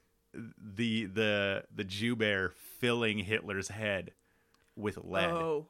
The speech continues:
Speaker 2: yeah.
Speaker 1: up on the balcony.
Speaker 2: Mm-hmm.
Speaker 1: That is, like, I mean, first time you've ever seen Hitler killed in cinema. <laughs>
Speaker 2: Yeah. That is a good one, actually.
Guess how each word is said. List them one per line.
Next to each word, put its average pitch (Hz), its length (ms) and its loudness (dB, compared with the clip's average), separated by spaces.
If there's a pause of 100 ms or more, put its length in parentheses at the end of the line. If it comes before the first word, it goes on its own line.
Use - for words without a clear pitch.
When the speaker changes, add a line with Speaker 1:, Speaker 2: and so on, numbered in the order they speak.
(180)
Speaker 2:
yeah. 175 280 -2
Speaker 1:
up 330 140 2
on - 120 0
the 95 60 -4
balcony. 87 600 -4
Speaker 2:
Mm-hmm. 185 480 -4
Speaker 1:
That 110 220 4
is, 110 200 -2
like, 95 380 -2 (1300)
I 123 60 0
mean, 123 100 2
first 143 340 2
time 139 180 -4
you've 101 200 -12
ever - 100 -14
seen 92 280 -8
Hitler - 340 -10
killed 131 240 -8
in 87 160 -10 (100)
cinema. - 540 -6
<laughs> - 80 -12
Speaker 2:
Yeah. 202 240 4 (1300)
That 226 200 -4
is 196 140 0
a 196 80 -2
good 175 160 -4
one, 170 140 -6
actually. 165 480 -6